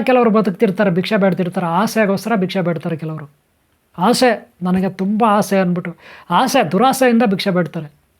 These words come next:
ಸೋಂಬೇರಿಗಳಾಗಿ ದುಡಿಯೋಕ್ಕೆ ಆಗಲ್ಲ ಸೋಂಬೇರಿಗಳು. ದುಡಿದ್ರೆ ಏನು ಬರುತ್ತೆ? ದಿನ ಎಲ್ಲ ಒಂದು ಐನೂರು ರೂಪಾಯಿ ಬರುತ್ತೆ, ಇನ್ನೂರು ರೂಪಾಯಿ ಬರುತ್ತೆ ಅಷ್ಟೇ ದುಡಿದ್ರೆ. ಅದು ಕಷ್ಟಪಟ್ಟು ದುಡಿಬೇಕು, ಇನ್ನೊಬ್ರ ಕೈ ಕೆಳಗೆ ದುಡಿಬೇಕು,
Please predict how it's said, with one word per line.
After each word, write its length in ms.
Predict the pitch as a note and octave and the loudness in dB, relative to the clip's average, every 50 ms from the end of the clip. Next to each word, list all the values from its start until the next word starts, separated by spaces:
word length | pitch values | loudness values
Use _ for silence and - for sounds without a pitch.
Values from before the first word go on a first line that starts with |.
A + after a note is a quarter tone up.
| _ _ | _ _
ಸೋಂಬೇರಿಗಳಾಗಿ 800 | - - G#3 A#3 B3 A3+ A3+ G#3 F#3+ F3 F3+ F3+ E3 D#3+ D#3 D3 | -12 -6 -2 0 2 2 2 2 2 2 0 0 -2 -2 -4 -4
ದುಡಿಯೋಕ್ಕೆ 400 | E3+ F3+ G3+ G#3+ A3 F#3 F#3 G#3+ | -2 0 0 0 0 0 0 -2
ಆಗಲ್ಲ 420 | F3+ F3+ F#3+ F#3+ F3 D#3+ D3+ - _ _ _ _ _ _ - | -2 -2 0 -2 -2 -4 -6 -8 _ _ _ _ _ _ -6
ಸೋಂಬೇರಿಗಳು. 580 | G3 G3+ G3+ F#3 E3 D#3 D3 C#3+ D3 - _ _ _ _ _ _ _ _ _ _ _ _ _ F3+ | -2 0 0 0 0 -2 -4 -8 -12 -14 _ _ _ _ _ _ _ _ _ _ _ _ _ -4
ದುಡಿದ್ರೆ 460 | A3 C4 C#4+ D4 C4 D4+ D4+ B3 A#3 | -2 0 2 2 4 4 4 4 4
ಏನು 180 | A3+ A#3 A3+ G#3+ | 4 4 4 2
ಬರುತ್ತೆ? 500 | G3 F#3 F3+ F3+ - A3+ A3+ G#3 F3+ D#3+ | 2 2 0 -2 -2 -2 -2 -2 0 0
ದಿನ 140 | F3+ G3 G3+ G#3 | 0 0 0 2
ಎಲ್ಲ 140 | G#3 G3+ G#3 | 2 2 2
ಒಂದು 260 | A3 G3+ F#3 F3 F3 | 2 2 2 0 0
ಐನೂರು 160 | F3+ F#3 F3+ F3 | 0 0 0 -2
ರೂಪಾಯಿ 240 | E3+ D3+ G3 F#3 | -2 -2 -4 -4
ಬರುತ್ತೆ, 340 | F3 E3+ E3+ F3 - G3+ F#3+ | -4 -4 -6 -6 -4 -4 -2
ಇನ್ನೂರು 220 | F3 E3+ F3 E3+ E3 | -2 -2 -2 -4 -6
ರೂಪಾಯಿ 160 | - F3+ D#3+ | -8 -8 -8
ಬರುತ್ತೆ 260 | F3 E3+ E3 - F3 | -8 -8 -10 -10 -12
ಅಷ್ಟೇ 200 | E3 - - F#3 | -12 -8 -8 -8
ದುಡಿದ್ರೆ. 500 | D#3+ C#3+ E3+ E3 E3 D#3 E3 D#3+ D#3 - _ _ _ _ _ _ _ - | -6 -6 -6 -6 -6 -6 -8 -10 -10 -14 _ _ _ _ _ _ _ -8
ಅದು 200 | F3+ E3 G3+ G3 | -6 -6 -6 -6
ಕಷ್ಟಪಟ್ಟು 640 | - E3 - - - F3+ F3+ F3+ F3+ - - F#3 | -6 -8 -6 -6 -4 -4 -4 -4 -4 -4 -4 -4
ದುಡಿಬೇಕು, 640 | D#3+ F3 E3+ E3+ D3+ E3+ D#3+ - - F3+ F#3 F3+ F#3 - _ _ _ _ _ _ _ - | -4 -2 -2 -2 -4 -6 -6 -6 -6 -6 -6 -8 -10 -14 _ _ _ _ _ _ _ -2
ಇನ್ನೊಬ್ರ 280 | F#3 F#3 F#3+ F3 F3+ F3 | 0 2 2 2 0 -2
ಕೈ 180 | - F#3+ F#3+ F3+ | 0 0 0 0
ಕೆಳಗೆ 220 | F#3 F#3+ F#3+ D#3+ | 0 0 0 0
ದುಡಿಬೇಕು, 580 | F3+ F3+ E3+ D#3+ E3+ E3+ D#3 - F#3+ F#3+ F3+ | 0 0 0 0 -2 -4 -4 -4 -4 -4 -4